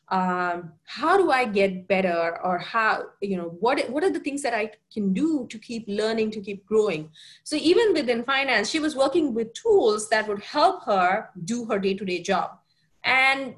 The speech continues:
by doing that, she actually became an expert using these tools.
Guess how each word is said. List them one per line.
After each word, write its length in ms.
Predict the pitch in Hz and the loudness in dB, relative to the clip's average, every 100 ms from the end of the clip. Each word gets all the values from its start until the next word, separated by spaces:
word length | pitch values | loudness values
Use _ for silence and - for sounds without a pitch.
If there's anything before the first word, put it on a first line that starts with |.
| 202 | 0
by 200 | 233 240 | 2 2
doing 400 | 277 427 494 311 | 2 4 4 4
that, 200 | 240 233 | 2 2
she 200 | 277 254 | 0 0
actually 640 | 311 339 294 277 262 - _ 208 | 0 -2 -4 -4 -6 -14 _ -8
became 320 | 196 226 277 254 - | -6 -2 -2 -4 -6
an 160 | 220 208 | -4 0
expert 600 | 226 370 - - 208 202 202 | 2 0 -2 0 2 2 0
using 340 | 202 240 233 | -2 0 -4
these 240 | 196 185 - | -6 -8 -4
tools. 480 | 349 196 - - | -2 -2 -4 -14